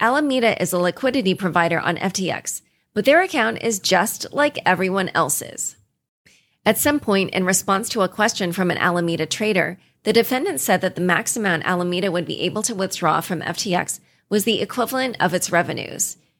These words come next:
However, at the end of twenty nineteen or early twenty twenty, Wang said he checked Alameda's balance on F T X and discovered that it was negative by around two hundred million dollars,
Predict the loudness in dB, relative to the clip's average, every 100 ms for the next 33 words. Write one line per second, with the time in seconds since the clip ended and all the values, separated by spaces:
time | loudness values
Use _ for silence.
0 | _ _ 2 4 4 4 2 2 0 0
1 | 0 0 0 -4 -2 0 0 0 -2 -2
2 | -2 -2 -2 0 2 2 0 -2 -4 -6
3 | -6 -4 -4 -4 -6 -12 _ _ _ 2
4 | 2 2 0 0 -4 -2 -2 -4 -2 0
5 | 2 0 0 0 2 2 0 -2 -2 -4
6 | -4 -4 -2 -4 -8 -14 _ _ 0 2
7 | 4 2 2 0 0 0 0 2 0 0
8 | -2 0 0 2 2 4 2 0 0 -2
9 | -2 -4 -2 0 0 2 2 0 -2 -6
10 | -8